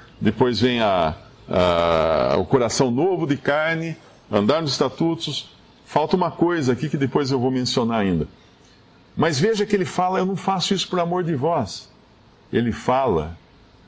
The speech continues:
por causa da reputação dele. Deus vai fazer isso com Israel, Deus vai restaurar Israel, Deus vai salvar Israel,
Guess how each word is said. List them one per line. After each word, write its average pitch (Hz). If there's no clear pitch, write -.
por 98
causa 104
da 98
reputação 107
dele. 90
Deus 180
vai 190
fazer 139
isso 123
com 120
Israel, 98
Deus 165
vai 143
restaurar 127
Israel, 110
Deus 139
vai 147
salvar 151
Israel, 107